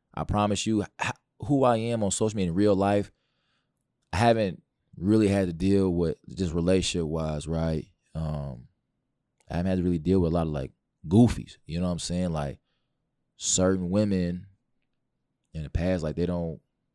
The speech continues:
approach me, right? Um, I'm just gonna stereotype once again, you know, the, the Bonquishas of the world, you know what I'm saying? I don't get approached by them, or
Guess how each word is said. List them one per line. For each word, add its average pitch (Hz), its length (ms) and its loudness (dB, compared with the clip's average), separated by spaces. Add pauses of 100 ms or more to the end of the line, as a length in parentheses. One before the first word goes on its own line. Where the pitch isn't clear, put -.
(500)
approach 95 500 0
me, 58 340 -16
right? 76 440 -6 (120)
Um, 73 220 -12
I'm - 80 -12
just 82 80 -12
gonna 82 120 -8
stereotype 85 460 -4
once 85 180 -8
again, 76 480 -8 (640)
you 76 140 -12
know, 76 220 -6
the, 71 300 -8 (280)
the 71 80 -8
Bonquishas 85 680 -2
of 80 80 -2
the 78 60 -6
world, 76 520 -6
you 78 160 -10
know 78 100 -10
what 76 60 -10
I'm 76 80 -12
saying? 76 260 -10
I 76 80 -4
don't 85 120 -4
get 82 120 -4
approached 78 420 -4
by 71 160 -6
them, 76 300 -6
or 67 360 -6